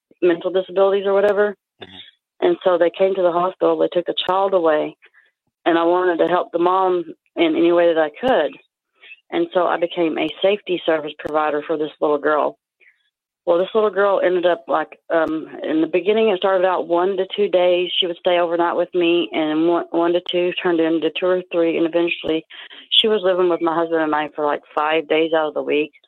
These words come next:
Speaker 1: because the father was always bringing her over and asking me, "What I, did I want to take baby early?" And I would say, "Yes,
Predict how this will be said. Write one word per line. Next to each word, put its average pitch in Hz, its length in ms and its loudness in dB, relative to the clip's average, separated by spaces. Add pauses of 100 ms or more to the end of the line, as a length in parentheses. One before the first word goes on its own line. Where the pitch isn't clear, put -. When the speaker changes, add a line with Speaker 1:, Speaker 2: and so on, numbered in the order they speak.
(560)
Speaker 1:
because 156 220 -4
the 156 120 -2
father 147 240 -2
was 143 140 -4
always 139 260 -2
bringing 147 220 0
her 147 200 -2
over 160 320 0
and 139 80 -4
asking 143 300 -4
me, 143 80 -4
"What 143 140 -2
I, 139 80 -2 (280)
did 135 140 0
I 139 120 0
want 139 260 -4
to - 180 -4
take - 80 -6
baby 170 320 -2
early?" 131 240 -2
And 135 80 0
I 131 60 -2
would 135 120 -8
say, 156 120 -2
"Yes, 262 340 0